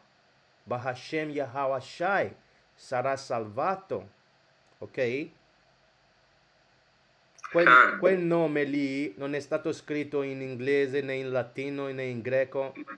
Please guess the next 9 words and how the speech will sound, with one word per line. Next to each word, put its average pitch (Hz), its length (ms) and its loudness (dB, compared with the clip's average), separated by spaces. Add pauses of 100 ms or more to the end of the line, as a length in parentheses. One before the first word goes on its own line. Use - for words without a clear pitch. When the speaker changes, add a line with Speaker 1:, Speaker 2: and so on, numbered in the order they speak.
Speaker 1:
Abbiamo 143 380 0
visto 147 340 -2
il 135 140 2
racconto 127 680 -4
tra 123 360 -2
Paolo 127 560 -2
e 117 100 -2
Yahweh 113 420 -4
Shai. 117 420 -4